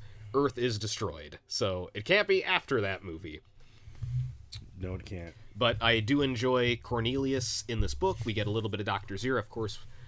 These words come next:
Speaker 1: we're hoping to get classic characters like Doctor Zaius, if you're a fan of
Speaker 2: Doctor
Speaker 1: The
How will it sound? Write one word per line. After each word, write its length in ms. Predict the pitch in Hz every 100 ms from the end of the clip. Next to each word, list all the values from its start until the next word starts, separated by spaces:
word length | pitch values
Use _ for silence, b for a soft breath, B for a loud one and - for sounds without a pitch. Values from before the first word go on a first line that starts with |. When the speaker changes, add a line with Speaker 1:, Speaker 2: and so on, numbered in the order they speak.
| b
Speaker 1:
we're 120 | 104
hoping 260 | 123 120 113
to 80 |
get 160 | 110 107 - - - - - -
classic 300 | - 82 123
characters 300 | 104 92 101 101
like 140 | 92
Doctor 300 | 104 101 104
Zaius, 380 | 95 110 120 -
if 120 | 98
you're 120 | 104
a 40 | 95
fan 160 | 110 104
of 60 |
Speaker 2:
Doctor 40 |
Speaker 1:
The 40 | 95